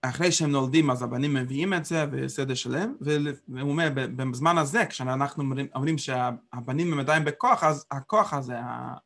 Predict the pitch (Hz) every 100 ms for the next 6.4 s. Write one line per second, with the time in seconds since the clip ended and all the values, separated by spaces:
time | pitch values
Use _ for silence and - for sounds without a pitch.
0 | - 123 123 131 131 220 160 143 170 _
1 | _ _ _ - 127 185 185 170 165 151
2 | 151 151 147 131 139 135 123 147 160 143
3 | 175 175 185 165 139 147 147 139 139 139
4 | 139 135 143 139 123 - 123 123 127 123
5 | 127 123 123 120 123 135 135 123 120 123
6 | 120 120 147 139